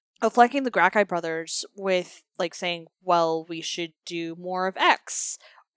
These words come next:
or we should expand citizenship to the Italians." And, like, the Gracchi are also, you know, for that sort of thing, but, like, different ways of doing it. And also, uh,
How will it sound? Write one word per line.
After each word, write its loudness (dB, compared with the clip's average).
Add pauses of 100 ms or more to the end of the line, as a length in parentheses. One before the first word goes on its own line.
or 0
we -10
should -4
expand 0
citizenship -2 (180)
to -8 (300)
the 0
Italians." 0
And, -10
like, -10 (380)
the -6
Gracchi 2
are 2 (720)
also, -2
you -8
know, -6 (960)
for 0
that 2
sort -6
of -8
thing, -4 (360)
but, 0
like, -2 (1080)
different 4
ways -2
of -4
doing -6
it. 0
And -2
also, -2
uh, 2